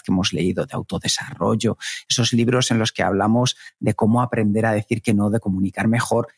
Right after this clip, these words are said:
esos cursos a los que no paramos de asistir porque pensamos que ya, bueno, he alcanzado este nivel, pero a lo mejor es el siguiente curso, ese que queda, el que me va a dar ese punto, esa aplicación nueva que acaba de salir al mercado de la que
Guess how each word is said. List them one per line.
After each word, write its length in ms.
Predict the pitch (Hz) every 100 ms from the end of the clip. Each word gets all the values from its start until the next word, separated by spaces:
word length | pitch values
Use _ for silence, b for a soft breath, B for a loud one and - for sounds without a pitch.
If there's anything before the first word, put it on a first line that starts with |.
| _
esos 280 | 127 170 -
cursos 400 | - 180 127 -
a 60 |
los 140 | 113 -
que 120 | 110
no 100 | 120
paramos 360 | 127 127 131
de 40 | 123
asistir 400 | - - - 123
porque 220 | 214 -
pensamos 380 | 113 110 160 -
que 100 | 135
ya, 240 | 147 147 b b
bueno, 240 | - 180
he 80 | 151
alcanzado 380 | 175 190 180 185
este 160 | - 160
nivel, 180 | 175
pero 120 | 165 131
a 40 |
lo 60 | 110
mejor 240 | 117 180
es 120 | 185
el 160 | 185 175
siguiente 480 | - 135 185 196 175
curso, 300 | 165 156 160
ese 180 | -
que 140 | 180 160
queda, 160 | 185
el 120 | 175 151
que 100 | 123
me 100 | 113
va 120 | 123
a 20 |
dar 160 | 151 143
ese 180 | -
punto, 380 | 107 - 131 113 B B B
esa 220 | 147 185
aplicación 600 | 165 170 147 123 156 147
nueva 240 | 143 156 156
que 80 | 123
acaba 180 | 127
de 60 | 151
salir 240 | - 127
al 80 | 143
mercado 340 | 139 117 131 147
de 60 |
la 100 | 117
que 180 | 113